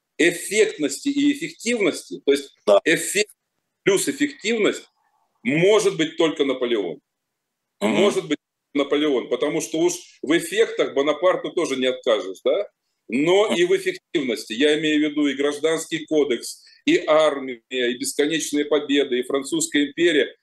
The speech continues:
Speaker 1: Вот не случайно, э, ну, я думаю, это общеизвестный факт, когда британцев спрашивают, кто самый великий британец в истории, на минуточку,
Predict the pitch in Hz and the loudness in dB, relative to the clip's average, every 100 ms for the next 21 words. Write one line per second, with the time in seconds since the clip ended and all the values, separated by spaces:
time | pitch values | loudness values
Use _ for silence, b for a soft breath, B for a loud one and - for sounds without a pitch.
0 | _ 143 170 - _ _ - 156 180 185 | _ -2 -2 -4 _ _ -4 -2 -2 -2
1 | - 233 233 175 147 139 139 139 139 160 | 2 4 4 2 0 2 2 2 0 -2
2 | 175 156 151 156 165 175 170 170 160 180 | -6 -6 0 0 2 -2 -2 -4 -4 -4
3 | 160 208 214 156 - - - 135 151 156 | 0 0 0 -2 0 0 0 0 0 0
4 | 160 165 147 143 - - 156 143 131 120 | 0 0 0 -4 -8 0 0 2 0 -2
5 | 113 _ _ _ - - 196 196 - 180 | -2 _ _ _ -20 2 4 4 4 2
6 | 170 147 151 165 - 135 147 143 160 131 | 2 2 0 -2 -6 -2 -2 2 2 2
7 | 123 135 135 - 240 160 120 147 175 175 | -2 -4 -2 0 2 2 0 0 2 0
8 | - - - - | -2 -6 -10 -20